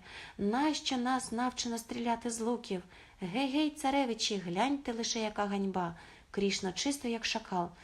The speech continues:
що краде у лева його здобич, забирає Рукміні, а ми не опираємось».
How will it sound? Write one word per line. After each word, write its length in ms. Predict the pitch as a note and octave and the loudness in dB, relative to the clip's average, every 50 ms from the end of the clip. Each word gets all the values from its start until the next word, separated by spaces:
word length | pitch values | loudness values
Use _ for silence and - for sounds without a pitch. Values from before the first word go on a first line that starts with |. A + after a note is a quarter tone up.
| - - - - | -20 -20 -18 -14
що 240 | - - - - F#3+ | -10 -6 -4 -4 -2
краде 340 | F#3+ - G3 F#3+ G3 F#3+ F3+ - | 0 0 0 2 2 0 0 0
у 80 | G3+ | 0
лева 360 | G3 F#3+ A3 A#3+ A#3 A#3 A#3 - - - | 2 2 2 2 2 2 0 0 -2 -2
його 300 | G3+ F#3 F3 F3+ F#3 F#3 | -2 -2 0 -2 -4 -4
здобич, 500 | F#3+ F#3+ F3+ E3+ E3+ E3 E3 - - - - - - - - - | -4 -2 -4 -2 -2 -2 -4 -4 -6 -10 -14 -20 -20 -18 -12 -6
забирає 460 | - G3 F#3+ G3 F#3+ F#3+ F#3 F3+ F3+ | -4 -2 -2 0 0 0 2 0 0
Рукміні, 520 | F3 E3 E3+ - F3+ G#3+ A#3+ A#3 G#3+ A3 - - - | -2 -2 -2 -2 -2 0 0 0 -2 -4 -8 -12 -12
а 140 | - F3 E3+ | -8 -4 -4
ми 140 | E3+ F#3 F3+ | -2 -2 -2
не 160 | F3 E3+ E3+ | -2 -2 -4
опираємось». 640 | E3+ - F3 E3+ E3 D#3+ D#3+ D#3+ D#3+ E3 E3 - | -6 -6 -6 -4 -4 -4 -6 -6 -10 -10 -14 -16